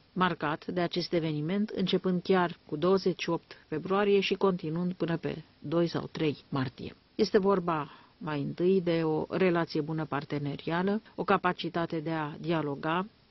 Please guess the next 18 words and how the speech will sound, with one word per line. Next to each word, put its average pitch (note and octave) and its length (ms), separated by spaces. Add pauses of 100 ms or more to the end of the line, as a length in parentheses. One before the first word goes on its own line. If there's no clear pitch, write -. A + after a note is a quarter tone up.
de F3 220
a F#3 280
ceda F3+ 680
acolo - 340
unde F3+ 480
până F3 220
nu E3+ 140
de E3+ 100
mult E3+ 260
își E3+ 120
făcuseră D#3+ 520
loc D#3 380
ambițiile E3 840 (140)
sau F#3 300
principiile, G3 1080 (260)
ori E3+ 340
chefurile E3 680
și C#3 440